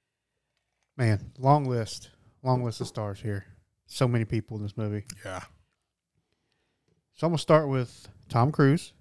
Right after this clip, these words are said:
Speaker 1: as Maverick, Kelly McGillis as Charlie, the Top Gun instructor, Val Kilmer, Val Kilmer as Iceman, Anthony Edwards as Goose, Tom Skerritt as Viper,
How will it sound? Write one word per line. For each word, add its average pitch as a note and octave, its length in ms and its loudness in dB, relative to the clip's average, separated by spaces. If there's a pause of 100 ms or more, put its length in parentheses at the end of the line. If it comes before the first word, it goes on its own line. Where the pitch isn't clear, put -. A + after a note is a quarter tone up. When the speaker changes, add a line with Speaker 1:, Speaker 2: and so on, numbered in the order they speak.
(320)
Speaker 1:
as A#2+ 200 0
Maverick, B2+ 640 0 (760)
Kelly D#3 320 6
McGillis C#3+ 760 2 (100)
as A#2+ 440 0
Charlie, C#3+ 840 0 (160)
the A2 540 -6
Top - 240 -4
Gun A2+ 140 0
instructor, F3 680 0 (460)
Val B2 160 4
Kilmer, D3+ 480 2 (140)
Val C#3 420 2 (100)
Kilmer D3 560 0 (100)
as A2+ 240 -8
Iceman, E3+ 720 -4 (1700)
Anthony C#3+ 400 2
Edwards D#3 420 0
as A2 140 -10
Goose, G3 560 0 (160)
Tom C#3 220 0
Skerritt E3 420 0
as A2 140 -4
Viper, F3+ 520 -2